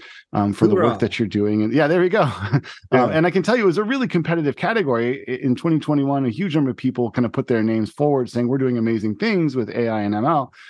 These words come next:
Speaker 1: Um, and you guys rose to the top. So I, I'm just curious, you, from, from your perspective, what do you think separates what you're doing from what others are doing in the A I space?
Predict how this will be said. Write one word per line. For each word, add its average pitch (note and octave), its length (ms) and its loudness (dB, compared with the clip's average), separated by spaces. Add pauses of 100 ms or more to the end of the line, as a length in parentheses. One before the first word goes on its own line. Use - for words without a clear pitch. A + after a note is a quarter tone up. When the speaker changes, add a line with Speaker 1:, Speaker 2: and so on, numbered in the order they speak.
(340)
Speaker 1:
Um, A2 180 0
and C3+ 100 2
you E3 80 2
guys F#3+ 200 -2
rose F3+ 160 -2
to F3 100 -4
the D3+ 80 -4
top. - 540 0 (260)
So - 160 0
I, D#3 160 2
I'm F3 140 2
just G3 140 -4
curious, F#3 360 0
you, E3+ 220 -2
from, - 260 -4
from F#3+ 160 2
your G#3+ 140 2
perspective, E3+ 520 0
what A3 280 0
do - 60 -12 (200)
you D3+ 140 0
think E3+ 180 0
separates D#3+ 800 0 (280)
what B2+ 180 2
you're D#3 340 2
doing C3+ 520 2
from A#2+ 320 2
what C#3 160 -2
others E3 340 0
are A#2 80 0
doing G#2+ 320 -2
in G#2+ 80 0
the G#2+ 160 -4
A A2 100 0
I G2+ 120 -2
space? - 440 -6